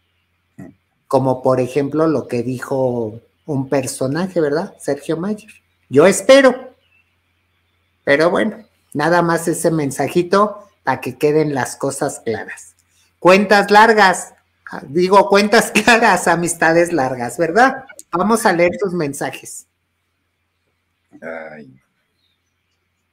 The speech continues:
Speaker 2: A ver, dice, eh, Miss, ahora entiendo por qué salió triste y callada la abogada Olivia Rubio.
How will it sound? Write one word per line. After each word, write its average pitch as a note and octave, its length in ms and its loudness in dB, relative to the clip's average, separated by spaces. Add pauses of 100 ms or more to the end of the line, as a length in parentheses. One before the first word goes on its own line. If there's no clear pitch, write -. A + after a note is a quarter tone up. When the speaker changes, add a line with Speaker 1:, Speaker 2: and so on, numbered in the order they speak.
(640)
Speaker 2:
A F#2 100 -4
ver, G2+ 380 -2
dice, G#3 600 2
eh, C#3 200 2
Miss, G#3+ 800 -2
ahora D#3 180 0
entiendo D#3 400 -4
por A#2+ 140 -12
qué A2+ 100 -12
salió A#2+ 360 -8
triste B2 440 -10
y A2+ 140 -16
callada F2+ 360 -8
la G2 100 -6
abogada F2+ 520 -6
Olivia E2+ 360 -10
Rubio. A#2+ 320 -6